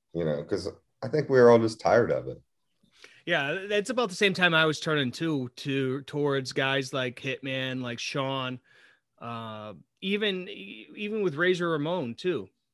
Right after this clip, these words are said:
Speaker 2: We'd see him in his classic, uh, we'll be going over that next week, WrestleMania ten, his classic ladder match with Shawn at WrestleMania ten in, in, uh, M S G. But
Speaker 1: The funny thing is, we're talking about our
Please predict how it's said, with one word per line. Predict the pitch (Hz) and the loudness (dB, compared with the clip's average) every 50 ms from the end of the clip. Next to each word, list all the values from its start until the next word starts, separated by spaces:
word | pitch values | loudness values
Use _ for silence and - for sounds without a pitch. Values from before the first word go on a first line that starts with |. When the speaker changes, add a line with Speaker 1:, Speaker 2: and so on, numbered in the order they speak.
| _ _ _ | _ _ _
Speaker 2:
We'd | - 147 147 139 | -6 -6 -6 -6
see | - - - 160 | -4 -6 -6 -4
him | 143 160 160 160 156 156 | -2 -2 -2 -2 -2 -2
in | 147 139 | -4 -4
his | 127 - | -6 -8
classic, | - - 143 147 147 143 - 147 139 - - - | -8 -6 -4 -2 -2 -4 -4 -8 -10 -10 -12 -10
uh, | 139 127 127 120 120 117 113 | -8 -8 -6 -6 -8 -8 -8
we'll | 120 131 135 127 | -8 -10 -8 -6
be | 127 139 | -6 -4
going | 123 143 139 139 131 | -4 -2 -4 -2 -4
over | 131 135 131 135 | -4 -4 -4 -4
that | 135 143 139 120 | -4 -4 -4 -4
next | 120 120 113 - - - | -6 -8 -10 -10 -10 -6
week, | 143 156 151 131 - - - | -4 -4 -4 -4 -6 -10 -8
WrestleMania | 131 127 123 - 123 120 123 120 117 113 110 | -8 -8 -8 -8 -8 -8 -6 -6 -6 -8 -10
ten, | - - 139 147 139 123 113 - _ - - - - - - _ _ _ _ _ _ _ _ _ _ _ _ _ _ _ _ _ _ _ | -10 -8 -6 -6 -4 -6 -8 -12 _ -20 -20 -20 -20 -20 -20 _ _ _ _ _ _ _ _ _ _ _ _ _ _ _ _ _ _ _
his | 147 143 - | -10 -8 -8
classic | - - - 147 151 156 156 147 - 143 127 117 - - - - _ _ _ _ _ _ _ _ _ _ _ _ _ _ _ _ _ | -8 -4 0 2 2 2 2 0 -4 -8 -10 -10 -12 -18 -20 -20 _ _ _ _ _ _ _ _ _ _ _ _ _ _ _ _ _
ladder | 147 139 139 139 135 | -4 -2 -2 -2 -2
match | 123 123 120 117 - | -4 -4 -6 -8 -10
with | 120 104 | -12 -14
Shawn | - - 156 135 127 120 110 110 110 - _ - | -10 -6 -6 -4 -4 -4 -6 -8 -12 -16 _ -14
at | 117 120 - | -14 -12 -8
WrestleMania | 131 127 123 - - 120 117 113 110 110 | -8 -8 -8 -8 -8 -10 -8 -8 -10 -12
ten | - - 127 117 110 | -10 -10 -10 -10 -10
in, | 113 107 104 110 110 107 _ - - - - - | -12 -12 -12 -14 -16 -16 _ -18 -20 -18 -16 -14
in, | 147 120 113 110 110 110 | -12 -10 -10 -8 -10 -10
uh, | 107 - | -10 -10
M | - 123 120 | -10 -10 -10
S | 113 107 - | -10 -10 -10
G. | - - 135 117 | -8 -8 -8 -8
But | 101 117 113 107 - - - - - | -8 -8 -10 -10 -12 -14 -20 -2 0
Speaker 1:
The | 117 | 0
funny | 117 117 165 190 240 269 | 8 8 10 10 10 8
thing | 233 160 135 127 | 8 8 8 8
is, | 127 123 120 117 | 8 6 6 6
we're | 127 127 123 | 4 4 6
talking | - 120 117 120 117 127 117 | 8 8 8 8 8 4 4
about | 110 107 104 101 98 | 6 8 8 8 8
our | 98 95 95 95 87 - | 8 6 6 4 2 -2